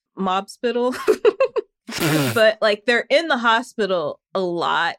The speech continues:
Speaker 1: It's just, like, they're not in it as much as they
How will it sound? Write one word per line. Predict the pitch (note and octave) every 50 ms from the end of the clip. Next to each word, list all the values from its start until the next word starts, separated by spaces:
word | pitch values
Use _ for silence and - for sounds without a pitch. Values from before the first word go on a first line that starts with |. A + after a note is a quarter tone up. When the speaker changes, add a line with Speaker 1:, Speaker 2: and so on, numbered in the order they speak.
| _
Speaker 1:
It's | - F3+ F3 - -
just, | - F#3 E3+ - -
like, | E3 C#3+ -
they're | _ F#3 E3
not | E3 F3+ D#3+ D3+ D3 C#3 - -
in | - F3 E3 E3
it | D#3+ D3 C3+ - _
as | - D#3 E3+ F3 F3
much | F3 E3 D#3 D3+ -
as | E3+ E3 E3+ - _
they | E3+ E3